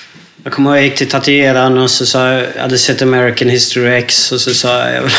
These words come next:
ha ett stort jävla hakkors här." Jag var sexton tror jag. Och så tittade han på mig och så sa han, du kan få en tribal på armen om du vill. <laughs> Och så gjorde vi det istället.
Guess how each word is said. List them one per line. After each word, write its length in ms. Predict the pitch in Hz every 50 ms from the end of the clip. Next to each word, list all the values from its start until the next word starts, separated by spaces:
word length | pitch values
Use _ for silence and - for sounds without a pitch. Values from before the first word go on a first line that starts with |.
| - -
ha 60 | - 196
ett 60 | 180
stort 480 | - - - 156 143 123 - - - - - - 135
jävla 340 | 156 160 160 135 123 127 123
hakkors 560 | - 143 135 123 - - - 127 117 110 -
här." 200 | 123 120 113 110 110 - - - - - - - - - - - -
Jag 60 | -
var 60 | - -
sexton 540 | - - - 107 - - - - 113 107
tror 220 | 104 - 117 113 110
jag. 120 | 113 107 - - - - - - - - - - - - - - _ _ -
Och 100 | 131 117
så 160 | - - 113
tittade 300 | 107 139 131 131 - 120
han 80 | 113
på 140 | 104 120 117
mig 100 | 110 113 113
och 40 |
så 120 | 101 113 107
sa 120 | 107 117 113
han, 220 | 113 113 110 113
du 80 | 113 117
kan 160 | - - 120
få 140 | - - 127
en 100 | 123 117
tribal 560 | 117 - 131 123 113 120 123 131 131 120 117
på 120 | 113 - 120
armen 460 | 120 120 117 117 117 117 120 120 120
om 140 | 123 123 120
du 120 | 120 120
vill. 160 | 113 110 110 104 - - - -
<laughs> 220 | - - - -
Och 100 | - 175
så 180 | - - - -
gjorde 360 | 226 190 - 277 226 175 170
vi 100 | 160 156
det 160 | 135 131 131 127
istället. 440 | 113 - - 131 120 117 - -